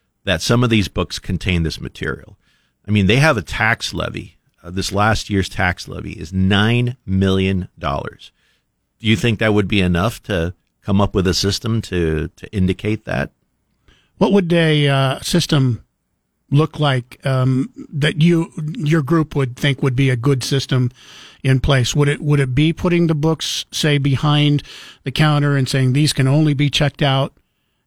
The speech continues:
Speaker 2: if you're with a gar-, uh, guardian or parent," or something else?
Speaker 1: Well, that's one option. You can always, you know, put a book jacket on these things that say it may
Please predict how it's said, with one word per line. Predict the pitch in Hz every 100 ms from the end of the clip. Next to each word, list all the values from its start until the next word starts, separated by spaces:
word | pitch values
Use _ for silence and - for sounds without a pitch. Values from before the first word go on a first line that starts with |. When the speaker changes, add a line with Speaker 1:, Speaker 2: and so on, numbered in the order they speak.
| -
Speaker 2:
if | 135 131 135 - - -
you're | 147 139
with | 139 135
a |
gar-, | 123 135 135 -
uh, | 139 127
guardian | 135 143 147 143 143
or | 135 131
parent," | - 160 180 190 -
or | 143
something | - 143 131
else? | 127 113 - - - -
Speaker 1:
Well, | 151
that's | 165 -
one | 120 131
option. | 87 85 - 113
You | 107
can | 98
always, | 87 92 90 - - _ _
you | 82
know, |
put | 65 95
a | 85 - -
book | 143
jacket | - 87 82 92
on | 85 85
these | 82 76
things | - 85 101 80
that | 82
say | - 87 82
it | 78
may | 90 90 92